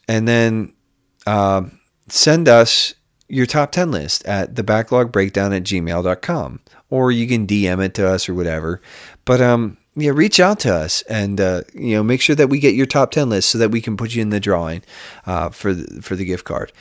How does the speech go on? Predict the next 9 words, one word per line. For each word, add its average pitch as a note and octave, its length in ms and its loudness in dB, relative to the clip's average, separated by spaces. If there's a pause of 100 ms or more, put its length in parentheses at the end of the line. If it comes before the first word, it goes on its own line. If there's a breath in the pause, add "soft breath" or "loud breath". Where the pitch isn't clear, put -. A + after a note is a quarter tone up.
(300 loud breath)
Anyways, D3 400 8 (160 soft breath)
yeah, D4+ 220 -2 (420 soft breath)
um, B2+ 440 0
and, F3 260 0
and, E3+ 280 -2
and, F#3 220 0
you G#3+ 80 0
know, B2+ 320 2 (140)
all, F3 260 6